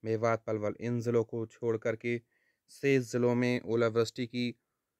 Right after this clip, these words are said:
संपूर्ण संभावना जताई है। मौसम विभाग ने तीन मई को भी मौसम विभाग ने हरियाणा में,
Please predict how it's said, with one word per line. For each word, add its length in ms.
संपूर्ण 560
संभावना 720
जताई 400
है। 200
मौसम 300
विभाग 380
ने 140
तीन 260
मई 200
को 180
भी 180
मौसम 320
विभाग 360
ने 180
हरियाणा 460
में, 260